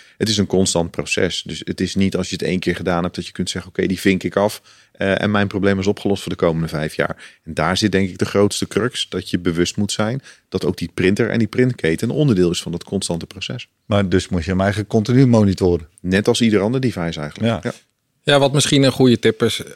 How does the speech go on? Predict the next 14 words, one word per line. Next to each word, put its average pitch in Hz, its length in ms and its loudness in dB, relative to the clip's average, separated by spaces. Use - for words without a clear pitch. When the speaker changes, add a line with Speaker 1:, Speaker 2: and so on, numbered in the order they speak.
Speaker 3:
eh, 95 280 0
we 104 120 -4
hopen 113 300 4
het 101 80 2
niet, 131 180 2
maar 123 120 2
een 107 60 0
printer 131 260 0
kan 120 120 2
ook 123 120 2
wel 143 100 4
een 104 60 2
stuk - 240 0
gaan. 123 340 0